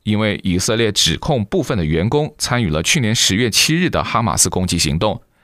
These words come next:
近东巴勒斯坦难民救济和工程处呢，是加萨最大的人道救援单位之一。相关的指控已经让近东巴勒斯坦难民救济和工程处失去了至少半数的资金。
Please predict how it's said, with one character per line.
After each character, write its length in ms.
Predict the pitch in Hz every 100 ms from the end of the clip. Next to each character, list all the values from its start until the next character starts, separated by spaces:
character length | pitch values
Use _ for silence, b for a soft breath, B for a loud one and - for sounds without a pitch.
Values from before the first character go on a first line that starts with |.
| b
近 240 | - 196 170
东 180 | 185
巴 140 | 180 170
勒 100 | 160
斯 140 | 156
坦 160 | 147 110
难 160 | 131
民 160 | 117 117
救 220 | 139 135
济 180 | 110 120
和 100 | 107
工 200 | 98 131
程 180 | 117 92
处 160 | 123
呢， 100 | 104
是 140 | 95 101
加 180 | 110 101
萨 200 | 117 95
最 200 | 190 127
大 160 | 95
的 140 | 82 80
人 220 | - 90
道 180 | 120 104
救 200 | 120 95
援 120 | 78
单 160 | 95 95
位 140 | 92
之 180 | - 110
一。 280 | 117 120 - b b
相 220 | - 202
关 140 | 208 220
的 80 | 180
指 160 | -
控 220 | 160 127 -
已 100 | 139
经 220 | 139 143
让 240 | 160 131 - -
近 260 | 175 127
东 200 | 113 139 147
巴 160 | 139
勒 120 | 139
斯 140 | 120 131
坦 220 | 123 90
难 120 | 113
民 140 | 95 101
救 200 | 139 104
济 180 | 110 98
和 100 | 90
工 200 | 113 110
程 180 | 92
处 140 | 87 98
失 180 | - 113
去 140 | 127
了 80 | 87
至 120 | -
少 160 | 101 69
半 200 | - 143
数 160 | 92 95
的 80 |
资 160 | 85 92
金。 280 | 82 101